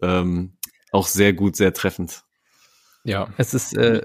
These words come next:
Speaker 3: ja, ja, das ist ein alter Klassiker. Äh, den hat er neulich noch mal gepostet. Ich hab's auch noch
Speaker 2: Mhm.
Speaker 3: mitgebracht und mich an diese Sternstunde von Twitter gedacht. Das war wirklich ein wunderbarer Moment.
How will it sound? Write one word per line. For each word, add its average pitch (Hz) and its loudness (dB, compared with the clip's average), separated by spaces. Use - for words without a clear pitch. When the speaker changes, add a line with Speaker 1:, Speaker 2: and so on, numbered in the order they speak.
Speaker 3:
ja, 113 2
ja, 110 4
das 110 -4
ist - -8
ein 113 -2
alter 117 0
Klassiker. 113 -2
Äh, - -20
den 120 0
hat 127 4
er 127 6
neulich 127 4
noch 127 2
mal 131 2
gepostet. 127 0
Ich 110 -4
hab's 123 -4
auch 135 2
noch 139 4
Speaker 2:
Mhm. 131 2
Speaker 3:
mitgebracht 127 -4
und 123 -2
mich 127 -2
an 131 0
diese 120 -6
Sternstunde 139 0
von 123 -6
Twitter 143 2
gedacht. 123 2
Das 123 -6
war 123 0
wirklich 123 -8
ein 117 -10
wunderbarer 131 0
Moment. 120 -6